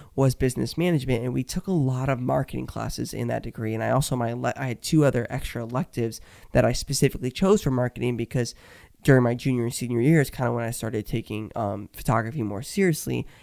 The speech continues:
and wanting t-, and kind of understanding what I knew that I eventually one day I would like to do something to where I can make money from it. Um, and not effectively writing out a good marketing plan, um, can really hinder your growth because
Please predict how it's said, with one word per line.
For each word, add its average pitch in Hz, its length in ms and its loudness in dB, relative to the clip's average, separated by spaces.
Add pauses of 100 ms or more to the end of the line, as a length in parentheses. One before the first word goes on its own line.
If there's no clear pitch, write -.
(100)
and 120 160 4
wanting 110 280 2
t-, - 120 -20
and 123 220 -2
kind 135 160 0
of 127 80 -2
understanding 113 360 -2
what 85 100 -2
I 113 80 0
knew 123 220 2
that 117 140 -2
I 101 60 -2
eventually 123 440 -6
one 113 140 -6
day 113 80 -8
I 104 80 -4
would 110 100 -6
like 101 180 -10
to 107 100 -12
do 113 160 -8
something 107 380 -10
to - 100 -18
where 110 100 -4
I 98 60 -4
can 107 180 -10
make 101 220 -10
money 131 200 2
from - 280 -12
it. - 120 -14 (440)
Um, 131 340 8
and 151 100 6
not 202 180 4
effectively 139 760 0
writing 127 260 2
out 113 80 2
a 104 140 -4 (140)
good 117 180 2
marketing 139 380 0
plan, 107 420 -4 (480)
um, 123 200 6
can 135 280 2
really 170 240 6
hinder 147 320 6
your 127 160 2
growth 127 340 0
because 120 460 -2